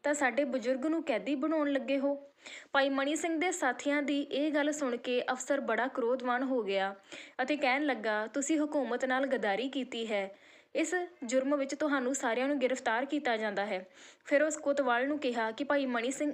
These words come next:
ਅਤੇ ਉਸ ਦੇ ਸਾਰੇ ਸਾਥੀਆਂ ਨੂੰ ਗ੍ਰਿਫਤਾਰ ਕਰ ਲਿਆ ਜਾਵੇ। ਜਦ ਸ਼ਹਿਰ ਦੇ ਲੋਕਾਂ ਨੂੰ ਇਹ ਪਤਾ ਲੱਗਾ, ਤਾਂ ਉਹ ਭਾਈ ਮਣੀ ਸਿੰਘ ਪਾਸ ਆਏ ਅਤੇ ਕਹਿਣ ਲੱਗੇ, "ਪੰਜ ਹਜ਼ਾਰ ਰੁਪਏ ਦੀ ਕੀ ਗੱਲ ਹੈ? ਅਸੀਂ ਸਾਰੇ ਸ਼ਹਿਰ ਵਾਸੀ ਇਕੱਠੇ ਕਰਕੇ ਦੇ ਦਿੰਨੇ ਹਾਂ।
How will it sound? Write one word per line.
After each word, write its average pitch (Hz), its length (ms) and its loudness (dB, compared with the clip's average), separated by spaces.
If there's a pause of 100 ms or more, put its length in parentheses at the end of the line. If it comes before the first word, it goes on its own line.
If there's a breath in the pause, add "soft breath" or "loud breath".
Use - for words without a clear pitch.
ਅਤੇ 269 160 -4
ਉਸ - 180 -4
ਦੇ 311 160 0
ਸਾਰੇ 254 400 0
ਸਾਥੀਆਂ 247 460 -2
ਨੂੰ 240 100 -4
ਗ੍ਰਿਫਤਾਰ 240 540 0
ਕਰ 262 220 0
ਲਿਆ 208 200 0
ਜਾਵੇ। 170 340 -2 (520 loud breath)
ਜਦ 285 160 4
ਸ਼ਹਿਰ 262 280 2
ਦੇ 330 160 2
ਲੋਕਾਂ 269 320 0
ਨੂੰ 294 100 2
ਇਹ 302 60 2
ਪਤਾ 247 340 0
ਲੱਗਾ, 208 580 -2
ਤਾਂ 269 80 2
ਉਹ 285 80 2
ਭਾਈ 277 180 0
ਮਣੀ 233 280 0
ਸਿੰਘ 294 240 0
ਪਾਸ 247 380 0
ਆਏ 202 460 -2
ਅਤੇ 320 160 -2
ਕਹਿਣ 220 360 -2
ਲੱਗੇ, 196 340 -4 (520 loud breath)
"ਪੰਜ 277 240 2
ਹਜ਼ਾਰ 311 360 2
ਰੁਪਏ 285 320 0
ਦੀ 311 140 0
ਕੀ 311 220 0
ਗੱਲ 262 240 0
ਹੈ? 202 240 -2 (420 soft breath)
ਅਸੀਂ 330 160 2
ਸਾਰੇ 285 280 0
ਸ਼ਹਿਰ 269 280 2
ਵਾਸੀ 262 260 0
ਇਕੱਠੇ 269 420 -2
ਕਰਕੇ 269 340 -2
ਦੇ 254 180 0
ਦਿੰਨੇ 240 300 0
ਹਾਂ। 202 180 -6